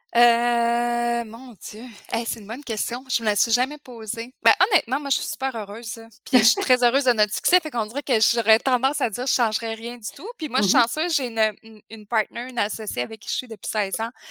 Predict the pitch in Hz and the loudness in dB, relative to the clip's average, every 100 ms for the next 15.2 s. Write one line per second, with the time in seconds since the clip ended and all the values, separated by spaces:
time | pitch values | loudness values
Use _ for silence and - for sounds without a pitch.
0 | - - - - 208 196 208 214 - 226 | -14 -14 -14 -6 -4 0 2 0 -2 -4
1 | 254 247 240 - 220 214 208 240 240 208 | -2 -2 -2 0 2 2 2 -2 0 2
2 | 196 190 190 - 214 214 208 208 202 208 | 2 0 -6 -16 -14 -12 -12 -12 -10 0
3 | 208 233 226 214 - 202 - 254 262 240 | 2 2 -2 -4 -4 -4 -4 -2 -2 -4
4 | - 247 202 196 185 185 _ - - 233 | -8 -8 -6 -6 -10 -14 _ -20 -10 -8
5 | - 226 - 233 - 214 202 202 - 254 | -6 -8 -6 -8 -6 -4 -2 -4 -4 -4
6 | 262 226 214 202 208 240 233 214 202 226 | -4 -4 -4 -2 2 4 4 2 0 -8
7 | - - - - _ _ _ - - 220 | -2 0 0 -4 _ _ _ -14 -6 0
8 | 226 202 202 202 - - - - - - | 2 2 -2 -4 -8 -10 -16 -14 -16 -6
9 | - 233 - 254 247 240 220 240 233 208 | 0 0 0 -2 -2 -4 -8 -8 -8 -10
10 | _ 196 196 190 196 - 208 233 220 196 | _ 0 0 0 -6 -8 -6 -2 -2 -2
11 | 190 185 - - 214 202 214 202 - 226 | -4 -8 -10 -8 -2 -2 -2 -4 -4 -6
12 | 202 196 - 196 - 240 208 180 - 285 | -6 -6 -6 -8 -6 -4 -4 -4 -4 -4
13 | 240 - - 233 214 208 208 185 190 - | -6 -6 -4 -2 0 -2 -4 -14 -20 -20
14 | - _ 247 247 - 214 214 196 - 220 | -20 _ -12 -12 -10 -10 -4 -4 -4 -12
15 | 240 | -12